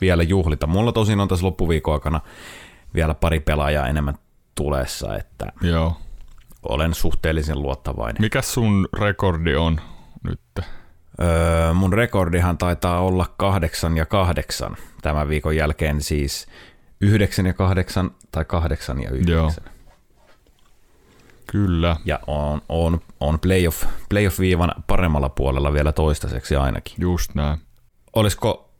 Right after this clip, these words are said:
Speaker 1: olisiko s-, sulla intoa vastailla kysymykseen?
Speaker 2: On. Mulla on erittäin paljon intoa.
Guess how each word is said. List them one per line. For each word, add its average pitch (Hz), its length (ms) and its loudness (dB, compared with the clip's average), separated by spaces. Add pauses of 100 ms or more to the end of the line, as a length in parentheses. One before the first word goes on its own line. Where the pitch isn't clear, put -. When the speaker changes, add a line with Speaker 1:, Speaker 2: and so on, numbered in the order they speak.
Speaker 1:
olisiko 107 340 2
s-, - 220 -4
sulla 101 460 0 (320)
intoa 98 360 4
vastailla 92 340 0
kysymykseen? 87 600 -2 (460)
Speaker 2:
On. 98 520 4 (100)
Mulla 90 200 2
on 87 100 2
erittäin 92 460 2
paljon 98 420 2
intoa. 73 420 2